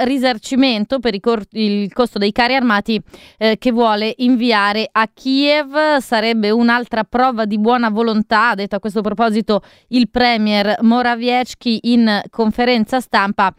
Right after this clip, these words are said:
Morawiecki ha anche detto di sperare che ci sia una rapida risposta della Germania sulla possibilità che Varsavia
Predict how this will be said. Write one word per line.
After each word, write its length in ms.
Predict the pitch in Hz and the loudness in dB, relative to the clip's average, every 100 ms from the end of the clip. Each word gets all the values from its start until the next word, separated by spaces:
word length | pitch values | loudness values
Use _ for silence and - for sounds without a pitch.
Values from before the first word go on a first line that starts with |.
| - - - | -12 -20 -6
Morawiecki 580 | 226 233 208 190 - 214 | 0 0 0 -2 -2 0
ha 60 | |
anche 460 | 185 190 202 190 185 | 0 0 0 2 2
detto 320 | 185 196 - | 0 -2 -2
di 140 | 185 196 | 0 0
sperare 560 | - 208 202 240 233 226 | -2 0 2 2 0 -4
che 140 | 208 | -8
ci 120 | - | -8
sia 200 | 196 233 | -4 -2
una 160 | 196 190 | 0 0
rapida 360 | 233 240 190 | 0 -2 -2
risposta 420 | 196 196 214 202 202 | -2 -2 -2 0 0
della 220 | 220 208 | 2 2
Germania 440 | 196 190 190 190 | 0 0 0 0
sulla 240 | 180 220 180 | -2 -2 -2
possibilità 540 | 202 226 196 185 180 | -2 -2 0 0 0
che 140 | - 226 | 0 0
Varsavia 560 | 190 175 208 175 180 | 0 0 0 0 0